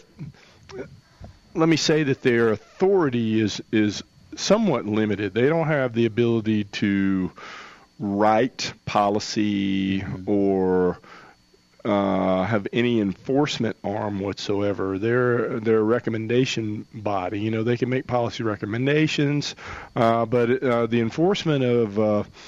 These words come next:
Speaker 1: of anything related to the police department is still solely at the, uh, the authority and the responsibility of the police chief.
Speaker 2: Mm-hmm.
Speaker 1: So, um, the,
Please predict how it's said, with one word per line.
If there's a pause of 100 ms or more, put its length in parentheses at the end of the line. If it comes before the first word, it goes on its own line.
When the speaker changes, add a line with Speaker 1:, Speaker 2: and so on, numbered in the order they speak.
(220)
Speaker 1:
of
anything
related
to
the
police
department
is
still
solely
at
the,
uh,
the
authority
and
the
responsibility
of
the
police
chief.
Speaker 2:
Mm-hmm.
Speaker 1:
So, (920)
um, (500)
the,